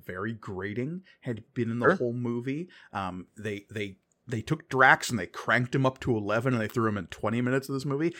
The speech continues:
Speaker 1: and I think he works perfectly for where he is.
Speaker 2: He's so great, and he's such a, for his little section of the movie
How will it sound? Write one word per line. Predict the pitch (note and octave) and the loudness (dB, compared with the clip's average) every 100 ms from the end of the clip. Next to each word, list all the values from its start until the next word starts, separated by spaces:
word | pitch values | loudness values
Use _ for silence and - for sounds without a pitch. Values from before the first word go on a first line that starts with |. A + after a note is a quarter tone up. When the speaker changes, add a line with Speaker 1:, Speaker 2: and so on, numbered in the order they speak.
| - | -6
Speaker 1:
and | G2 | -8
I | |
think | - - | -6 -10
he | |
works | G#2+ - - - | -8 -8 -10 -12
perfectly | - - G#2 - - D2+ | -10 -6 -6 -8 -14 -18
for | - G2 | -10 -8
where | F2 E2 | -6 -8
he | F#2 | -12
is. | F2 E2+ - - - - | -12 -12 -12 -14 -16 -4
Speaker 2:
He's | E3+ E3 - | 0 0 2
so | C#3 D3+ B2 | 6 8 6
great, | F#2+ G2+ F2 F2 | 6 8 8 4
and | G2 | 0
he's | A2+ | 0
such | - C#3+ C3+ | 4 2 2
a, | - | -6
for | - A#2 G2 | -6 -6 0
his | A#2+ D3+ | 2 4
little | E3+ D3+ | 6 4
section | - D3 - D3 | 8 8 8 2
of | A#2 | 2
the | |
movie | G#2 A2+ B2 C3 | 4 4 4 2